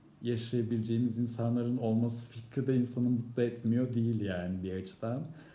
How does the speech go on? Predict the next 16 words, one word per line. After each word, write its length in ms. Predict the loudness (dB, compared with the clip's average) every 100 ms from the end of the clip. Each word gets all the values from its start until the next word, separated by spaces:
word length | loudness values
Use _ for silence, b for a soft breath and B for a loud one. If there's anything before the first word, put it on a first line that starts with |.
| B B B 4
O 140 | 6
yüzden 320 | 6 4 4
sana 340 | 4 2 2 4
bu 300 | 4 4 0
sorumu 420 | 0 4 4 4
sormaya 480 | 0 2 4 6 6
gerekliliği 580 | 6 2 2 2 4 4
hissediyorum. 800 | 0 -4 -4 0 0 2 -2 0
Uzun 380 | -2 2 4 4
vadeli 460 | 4 4 4 2 2
bir 80 |
ilişki 480 | 0 0 -4 -6 -4
hakkında 340 | -4 0 2 4
ne 160 | 4
düşünüyorsun 680 | 0 -2 -2 0 -4 -4 -2
Güneş? 520 | -2 -2 -4 -8 -16